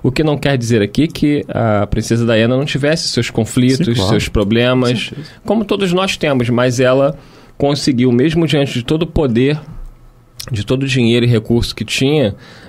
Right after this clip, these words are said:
Speaker 1: dedicar a sua vida ao próximo. Porque ela sabia da fragilidade da vida. Ela também vivia dores emocionais, ela passava por problemas muito sérios,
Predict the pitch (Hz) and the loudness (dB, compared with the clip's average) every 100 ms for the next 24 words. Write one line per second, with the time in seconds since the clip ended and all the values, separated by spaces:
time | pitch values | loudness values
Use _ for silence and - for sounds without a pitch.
0 | - 104 131 139 139 - 160 180 156 - | -6 0 0 0 -4 -2 0 0 -2 0
1 | 127 113 120 123 127 110 95 95 - - | 0 2 0 0 0 0 0 -2 -10 -18
2 | - _ _ _ _ - 110 113 117 - | -20 _ _ _ _ -4 0 0 0 0
3 | 160 135 202 143 - 120 117 107 101 101 | -2 0 0 -2 -2 0 0 0 0 0
4 | 107 104 95 92 92 107 113 131 131 135 | 0 0 0 -2 -2 0 0 0 0 0
5 | 127 143 156 117 127 120 110 110 104 - | 0 2 2 2 4 4 4 2 2 0
6 | 110 104 110 110 110 98 - 110 - 131 | 0 2 2 2 0 -4 -2 -4 0 -2
7 | 139 135 - 113 107 107 107 104 - - | 0 -2 0 2 2 2 0 -2 -2 0
8 | 107 117 123 | 2 2 0